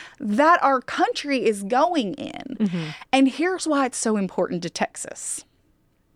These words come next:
Speaker 1: We educate ten percent of the nation's children.
Speaker 2: Ooh, that's a good stat. That's a lot.
Speaker 1: Oh, that's a lot.
Speaker 2: <laughs>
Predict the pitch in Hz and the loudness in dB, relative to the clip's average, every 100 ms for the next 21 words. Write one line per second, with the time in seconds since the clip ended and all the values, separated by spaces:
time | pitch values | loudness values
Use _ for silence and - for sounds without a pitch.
0 | _ _ - - - 165 247 427 - 262 | _ _ -20 -18 -6 2 4 4 4 2
1 | 269 - 175 156 - _ _ _ - - | 2 -2 -2 -2 -6 _ _ _ -4 2
2 | 254 269 277 269 - - _ - 220 - | 4 6 6 4 -8 -20 _ -4 -2 -2
3 | - - 208 - - - - _ _ _ | -4 -2 0 -2 -6 -16 -18 _ _ _
4 | _ _ - 208 185 202 196 208 - 208 | _ _ 0 0 0 0 0 0 0 0
5 | 196 185 - _ - 208 185 175 - - | 0 -2 -8 _ -2 0 0 -2 -6 -10
6 | - _ - 254 233 170 - 196 - - | -14 _ -8 -4 -2 -2 -4 -8 -8 -10
7 | 147 165 - _ 220 214 165 151 - - | -6 -6 -8 _ -10 -8 -6 -4 -6 -8
8 | _ _ _ _ _ _ _ _ _ _ | _ _ _ _ _ _ _ _ _ _
9 | 233 233 294 269 185 175 208 151 87 247 | 6 6 6 6 6 8 8 8 4 0
10 | 202 | -2